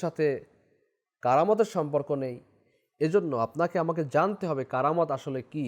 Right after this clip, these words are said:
কাশফ আসলে কি। এখন আপনি কারো কাছে গেলেন, এখন সে আপনার গোপন কিছু তত্ত্ব সে বলে দিল, আর আপনি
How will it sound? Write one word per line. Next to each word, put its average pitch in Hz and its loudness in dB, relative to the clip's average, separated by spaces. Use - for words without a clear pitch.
কাশফ 160 -2
আসলে 151 -6
কি। 185 -6
এখন 160 -2
আপনি 156 -2
কারো 139 2
কাছে 143 2
গেলেন, 131 2
এখন 131 -6
সে 156 -2
আপনার 139 0
গোপন 139 -2
কিছু 147 -8
তত্ত্ব - -4
সে 127 -8
বলে 147 2
দিল, 156 -4
আর 135 2
আপনি 135 0